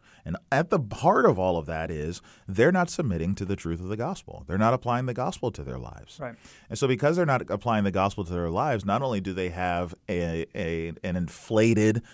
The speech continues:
Speaker 1: sense of themselves, uh, but they have a deflated sense of the Lord and of his people. Uh, and so you could look at a, a,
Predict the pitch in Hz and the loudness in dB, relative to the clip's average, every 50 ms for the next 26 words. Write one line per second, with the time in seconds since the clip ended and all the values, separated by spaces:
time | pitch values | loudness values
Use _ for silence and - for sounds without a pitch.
0 | - _ - - - - 117 110 113 107 - 107 95 80 76 92 87 87 - - | -20 _ -4 -2 0 2 4 2 2 2 2 0 0 0 -2 -2 -2 -2 -2 -2
1 | - - - 147 170 127 82 71 67 78 87 - - - - _ _ _ _ _ | -2 -2 0 2 2 2 0 0 -4 -8 -8 -8 -8 -10 -10 _ _ _ _ _
2 | - - - - - - - 101 101 95 85 113 98 120 113 110 110 107 104 104 | -20 -20 -20 -20 -12 -6 -2 0 0 2 0 0 2 2 2 2 2 2 2 2
3 | 98 87 67 76 - - 123 135 156 190 185 - - 110 90 90 85 85 90 90 | 0 -2 -6 -12 -8 -6 -2 0 2 2 0 0 -2 -2 -2 -2 -2 -4 -6 -4
4 | - - 113 107 98 95 - 104 95 78 80 90 87 85 90 110 156 151 92 85 | -4 0 2 2 2 2 2 0 0 0 0 -2 0 2 2 2 4 4 4 2
5 | 87 85 - - 95 92 90 101 95 104 113 113 - - 165 208 202 - - - | 0 0 -2 -4 -2 0 0 0 0 0 -2 -4 -4 -6 -6 -6 -6 -8 -12 -14
6 | - - _ _ _ _ _ _ - - - - - - - - 95 98 80 104 | -14 -16 _ _ _ _ _ _ -20 -20 -20 -20 -20 -10 -6 -2 -2 0 0 0
7 | 110 - 131 123 120 113 120 120 113 117 107 127 107 101 90 - - 101 98 95 | 2 2 2 2 2 2 0 2 2 2 2 2 0 0 0 0 0 2 4 4